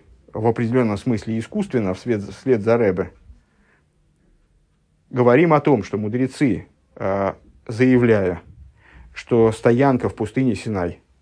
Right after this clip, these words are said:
прибытие в пустыне Синай — это был уникальный случай, когда все евреи, э, оказались совершенно солидарны,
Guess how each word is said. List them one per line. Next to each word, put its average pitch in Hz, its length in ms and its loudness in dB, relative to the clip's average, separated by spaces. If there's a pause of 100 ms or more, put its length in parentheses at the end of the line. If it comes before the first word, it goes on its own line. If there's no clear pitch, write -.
(160)
прибытие 120 440 0
в 104 60 -6
пустыне 113 340 -4
Синай — 95 360 -4
это 85 140 -6
был 104 340 -4
уникальный 104 640 -2
случай, 123 380 -6
когда 98 360 -6
все - 320 -2
евреи, 113 640 -2 (540)
э, 95 480 -2 (720)
оказались 120 540 0
совершенно 139 720 -2
солидарны, 98 760 -6